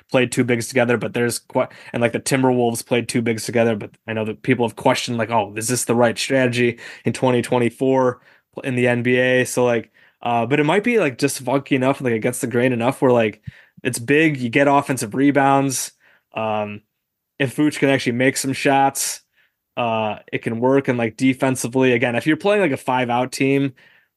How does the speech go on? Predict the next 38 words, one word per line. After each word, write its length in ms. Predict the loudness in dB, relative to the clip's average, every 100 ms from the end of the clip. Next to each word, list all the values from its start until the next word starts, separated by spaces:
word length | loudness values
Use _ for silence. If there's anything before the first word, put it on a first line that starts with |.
| -12
uh, 360 | -10 -10 -10 0
and 140 | 2
I 40 |
think 180 | 2 2
in 100 | 2
that 160 | 2 2
last 340 | 0 0 0
Cav-, 160 | 0 2
not 240 | 0 0
last 320 | -2 -2 0
night, 120 | -2 -2
but 100 | -6
the 140 | -10
Cavs 340 | -6 0 0
game 120 | 0 -2
before 280 | -2 0
that, 160 | 2 0
like, 240 | -2 -8 _ -20 _ _
we 120 | 0
kinda 180 | 0 0
saw, 300 | 2 2 2
like, 160 | 0 -4
the 60 |
Bulls 260 | -4 -2 0
go 100 | 0
back 240 | 2 0
to 120 | 2 0
it 80 |
down 160 | 0 -4
the 40 |
stretch, 360 | -4 -2 -4 -4
and 160 | -10 -8
they 140 | -6
just 160 | -6 -4
kinda 160 | -4
petered 420 | -4 -4 -2 0 0
out 220 | 0 0
there, 400 | 0 2 0